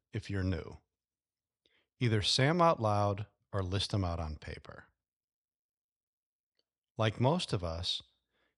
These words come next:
your list probably includes your love for homes,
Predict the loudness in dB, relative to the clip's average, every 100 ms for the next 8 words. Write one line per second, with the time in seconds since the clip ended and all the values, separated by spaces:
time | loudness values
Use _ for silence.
0 | -4 0 2 2 0 2 2 2 2 2
1 | 2 0 -4 -2 -2 -4 -6 -4 0 2
2 | 0 -2 -8 -2 2 4 4 0 -2